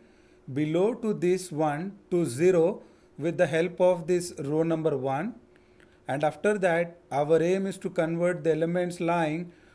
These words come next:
to the right of this one to zero with the help of the column number one.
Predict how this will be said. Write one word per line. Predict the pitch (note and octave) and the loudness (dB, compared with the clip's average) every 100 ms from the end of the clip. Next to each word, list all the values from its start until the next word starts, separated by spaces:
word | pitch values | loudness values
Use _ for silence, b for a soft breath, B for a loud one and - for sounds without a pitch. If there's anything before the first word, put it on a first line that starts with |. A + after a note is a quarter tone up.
| B - | B -6
to | D#3+ | 0
the | D#3+ | 2
right | D3+ F3 A3+ - | 4 4 0 -2
of | G3 F#3+ F3 | 2 2 2
this | E3+ F#3 F3+ | 0 -2 -2
one | D#3 D#3 E3 E3 | -2 -2 -2 -2
to | E3 | -2
zero | D3 C3 F3 D#3+ E3+ - B B B | -2 0 2 4 0 -4 B B B
with | D3+ D#3 | -4 0
the | |
help | D3+ E3 D#3+ E3 | 2 0 0 -2
of | D#3 D#3 | -2 -4
the | F#3 D4 - - | -6 -8 -10 -6
column | D3 C#3+ C#3+ | -2 -2 -4
number | C#3 B2+ B2 | -6 -6 -6
one. | A2+ G#2 | -8 -14